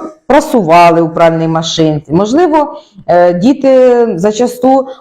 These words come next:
обмальовують, е, паспорт, е, книжечку,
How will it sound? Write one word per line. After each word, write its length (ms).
обмальовують, 1040
е, 320
паспорт, 600
е, 140
книжечку, 920